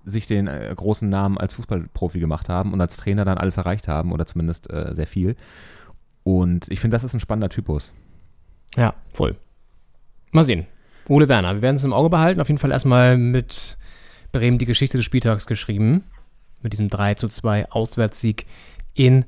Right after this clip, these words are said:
Speaker 2: Dortmund. Und dann kommen wir jetzt mal zu einem Hoffnungsträger im Blau-Weiß, <laughs> der uns Mut macht wieder. Und zwar natürlich die Hertha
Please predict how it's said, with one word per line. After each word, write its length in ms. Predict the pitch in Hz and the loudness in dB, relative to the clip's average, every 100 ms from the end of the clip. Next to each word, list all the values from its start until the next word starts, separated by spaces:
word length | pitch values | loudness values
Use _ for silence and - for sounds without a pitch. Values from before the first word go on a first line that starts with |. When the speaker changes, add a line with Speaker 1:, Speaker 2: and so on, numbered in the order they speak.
| - - | -2 -10
Speaker 2:
Dortmund. 760 | 107 107 110 113 117 90 87 | -4 4 6 6 4 0 0
Und 60 | 104 | 0
dann 80 | 104 | 0
kommen 240 | 107 127 | 2 4
wir 100 | 127 | 6
jetzt 220 | 113 - | 4 2
mal 360 | 127 110 113 117 | 2 4 4 2
zu 380 | - - 120 113 | 0 -2 0 0
einem 360 | - 110 107 104 | 0 2 2 2
Hoffnungsträger 920 | 135 151 135 - 123 127 127 123 127 - - - | 2 2 0 -2 0 4 6 6 4 -2 -20 -6
im 120 | - | -2
Blau-Weiß, 880 | 110 110 104 101 104 123 160 - - - - - - | 2 4 4 4 6 6 4 0 -8 -12 -14 -12 -10
<laughs> 500 | 110 - 104 - - | -10 -8 -8 -8 -6
der 200 | 123 113 | -2 0
uns 440 | - 135 139 - - | 2 2 2 -4 -8
Mut 600 | 170 120 117 131 175 - | -6 0 4 6 4 4
macht 440 | 101 90 - - | 0 0 -4 -8
wieder. 340 | 101 92 101 127 | -6 -2 2 2
Und 100 | 107 | 0
zwar 600 | - 107 113 123 127 123 | -2 0 2 4 4 4
natürlich 460 | 120 - 131 - - - - | 2 0 -2 -2 -10 -20 -6
die 320 | 120 113 117 | -2 0 -2
Hertha 680 | - - 113 120 117 104 104 | -4 -4 -2 0 0 0 -2